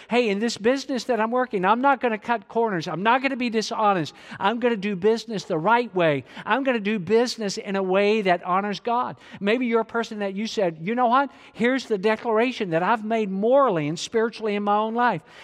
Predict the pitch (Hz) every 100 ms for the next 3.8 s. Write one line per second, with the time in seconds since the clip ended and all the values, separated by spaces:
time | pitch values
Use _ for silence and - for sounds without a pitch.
0 | - - 226 247 226 220 208 190 240 233
1 | 233 220 220 226 - 262 277 240 170 165
2 | 220 196 196 226 214 226 202 131 175 -
3 | 156 - 208 214 214 214 262